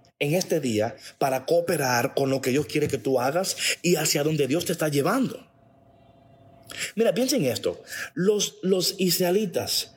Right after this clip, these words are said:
llegaron a la tierra prometida? Sí, llegaron, ¿verdad? Llegaron.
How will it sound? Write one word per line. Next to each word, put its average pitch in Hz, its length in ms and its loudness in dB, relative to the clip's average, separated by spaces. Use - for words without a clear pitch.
llegaron 185 460 0
a 254 40 2
la 247 80 0
tierra 247 180 2
prometida? 247 580 0
Sí, - 680 2
llegaron, 117 720 0
¿verdad? 127 680 -2
Llegaron. 107 680 0